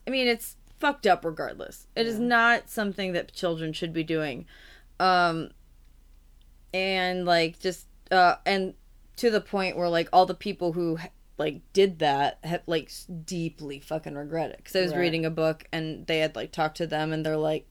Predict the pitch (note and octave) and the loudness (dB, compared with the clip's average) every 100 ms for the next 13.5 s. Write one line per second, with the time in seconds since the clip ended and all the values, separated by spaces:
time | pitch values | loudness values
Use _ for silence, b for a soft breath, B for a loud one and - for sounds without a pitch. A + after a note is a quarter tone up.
0 | - E3+ F3 F3+ G#3+ F3+ E3+ B B B | -8 -4 -4 -2 -2 -2 -4 B B B
1 | B - E3+ E3 - E3 D#3 D#3 D#3+ F3 | B 2 4 4 0 -6 -2 -4 -4 -6
2 | E3+ F#3 D#3+ E3 D3+ D3+ E3 E3 E3 F3+ | -2 -2 -2 -2 -4 -2 -2 -2 0 0
3 | F3 F3 E3+ F3 E3 D#3+ - F#3 F#3+ E3 | 0 -2 -2 -4 -4 -6 -4 -2 -4 -8
4 | D#3 E3 D#3+ C#3+ C3+ D#3+ - F#3 D#3+ D#3 | -8 -6 -6 -4 -6 -6 -4 -2 0 -2
5 | E3 B B B F#3 G3 F#3+ F#3+ G3 F#3 | -8 B B B -2 0 0 0 -2 -2
6 | F3+ F3 E3+ D#3+ D3+ - - E3+ E3+ E3 | 0 0 0 -2 -2 -4 -6 -4 -4 -6
7 | - F#3+ F#3 F#3+ - G3+ G3 F#3 E3 - | -4 -2 0 -2 -6 -6 -4 -6 -6 -4
8 | D#3+ D3+ D#3 E3+ b b F#3 F#3+ G3+ G#3 | -2 -2 -6 -10 b b 0 2 2 2
9 | G3 - F#3 F#3 - E3+ E3 E3 D#3+ E3 | -2 -4 -4 -4 -4 -4 -2 -6 -2 0
10 | D3+ D3+ - F3+ F3 F3+ G3+ G#3 F3+ E3 | 0 0 -4 -4 -4 0 0 0 0 -2
11 | D#3+ D#3+ D#3+ E3 D#3+ D#3+ D#3 - - E3+ | -2 -4 -4 -4 -4 -4 -6 -12 -8 -6
12 | E3 - E3+ F3 D3 C#3+ D#3 D3 F3+ F3+ | -6 -4 -4 -4 -4 -4 -4 -4 -2 0
13 | - F3 F3+ G3+ | 2 4 4 2